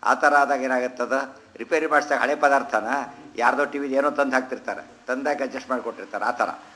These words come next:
ಆದರೆ ಒರಿಜಿನಲ್ ಇದ್ದಾಗ ಹೇಗಿರ್ತದೆ, ಒರಿಜಿನಲ್ ಪಾರ್ಟೇ ಬೇರೆ, ದೇವ್ರು ಕೊಟ್ಟಿದ್ದು ಒರಿಜಿನಲ್ಲು, ಆಮೇಲೆ ಮಾಡಿದ್ರೆ ಡೂಪ್ಲಿಕೇಟ್ ಅದು.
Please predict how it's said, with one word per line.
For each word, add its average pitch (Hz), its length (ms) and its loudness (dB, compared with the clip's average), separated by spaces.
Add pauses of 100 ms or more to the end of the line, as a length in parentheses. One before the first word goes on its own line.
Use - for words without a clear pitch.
(380)
ಆದರೆ 131 140 0
ಒರಿಜಿನಲ್ 165 400 0
ಇದ್ದಾಗ 160 200 6
ಹೇಗಿರ್ತದೆ, 139 500 2
ಒರಿಜಿನಲ್ 147 420 0
ಪಾರ್ಟೇ 147 260 6
ಬೇರೆ, 113 420 -4 (640)
ದೇವ್ರು 139 220 0
ಕೊಟ್ಟಿದ್ದು 139 340 -4
ಒರಿಜಿನಲ್ಲು, 127 800 -4
ಆಮೇಲೆ 139 260 -4
ಮಾಡಿದ್ರೆ 139 280 -2
ಡೂಪ್ಲಿಕೇಟ್ 117 460 -6
ಅದು. - 220 -18